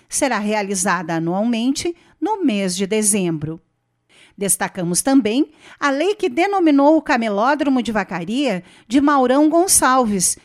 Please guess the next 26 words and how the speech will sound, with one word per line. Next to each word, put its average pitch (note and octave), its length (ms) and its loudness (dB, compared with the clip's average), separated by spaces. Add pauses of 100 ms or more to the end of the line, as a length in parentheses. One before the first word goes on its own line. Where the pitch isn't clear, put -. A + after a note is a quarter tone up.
(140)
de C#4+ 80 2
autoria D#4 440 2
do D4+ 120 -2
vereador C#4+ 440 2
Oswaldo G3 640 0
Grigolo F#3 400 -2
Júnior, D4 460 2
do E4+ 120 -2
P D4+ 160 -4
S B3+ 400 0
B. C4+ 300 -2 (580)
Mauro G3 420 2
Gonçalves, G3 1000 0
in G3+ 160 0
memoriam, F#3 680 -2 (240)
foi D#4 260 2
o D4 60 -2
precursor F#4 800 0
da C4+ 120 0
atividade G3 640 -4
de F#3 140 -6
camelô D4+ 600 0 (280)
no D#4+ 100 2
município E4 640 0
de D#4+ 80 -6
Vacaria. C#4+ 680 -2